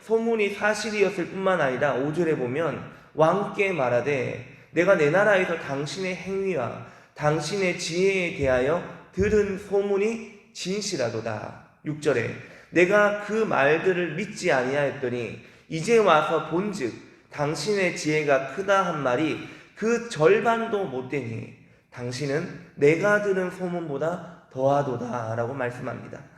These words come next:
솔로몬의 명성, 그 이상인 것을 인정합니다. 스바 여왕은 솔로몬의 큰 지혜와 더불어 그가 이룩한 부와 명성에 숨이 멎을 정도로 압도되어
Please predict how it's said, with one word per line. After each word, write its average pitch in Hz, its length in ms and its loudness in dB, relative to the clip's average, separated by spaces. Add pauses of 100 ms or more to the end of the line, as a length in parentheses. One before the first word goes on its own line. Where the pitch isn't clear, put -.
(380)
솔로몬의 226 640 6
명성, 127 680 -6 (360)
그 185 340 2
이상인 196 440 0
것을 190 680 -2
인정합니다. 165 680 -2 (640)
스바 226 340 6
여왕은 175 440 4 (260)
솔로몬의 226 640 4
큰 233 340 -4
지혜와 202 600 2
더불어 139 560 -2 (220)
그가 208 260 6
이룩한 151 760 -2
부와 180 500 2
명성에 143 920 -4
숨이 233 340 -2
멎을 165 340 2
정도로 127 400 0
압도되어 127 760 0